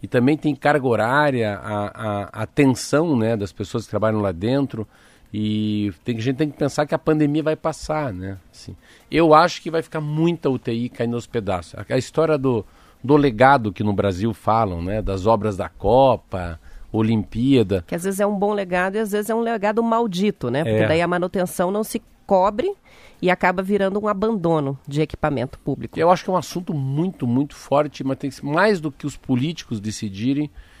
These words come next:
Speaker 1: eu acho que é um assunto pra área da medicina mesmo, é, os próprios médicos, enfermeiros, se as pessoas sabem bem, é, o,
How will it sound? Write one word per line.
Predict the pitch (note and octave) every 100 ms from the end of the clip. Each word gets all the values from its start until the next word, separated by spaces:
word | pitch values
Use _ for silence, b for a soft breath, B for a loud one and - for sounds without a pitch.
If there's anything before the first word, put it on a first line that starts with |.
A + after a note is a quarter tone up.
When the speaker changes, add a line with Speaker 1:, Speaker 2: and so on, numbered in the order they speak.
| b _
Speaker 1:
eu | - G2+
acho | A2+ B2
que | -
é | C3
um | C3
assunto | B2+ - - B2
pra | - B2
área | A#2+ A#2+
da | A#2
medicina | A2+ G#2+ - - A2 F#2
mesmo, | E2 F2+ E2+ E2+
é, | G2+
os | G2 -
próprios | - A#2+ - G#2
médicos, | F2+ G2 A2+ G2+ - F#2 F2
enfermeiros, | G2 - E2+ F2 G#2 A2 F#2+ - b b b b
se | -
as | G#2
pessoas | A#2 - C3
sabem | - A2+ G#2+ F#2+
bem, | G2 G#2
é, | F2+
o, | E2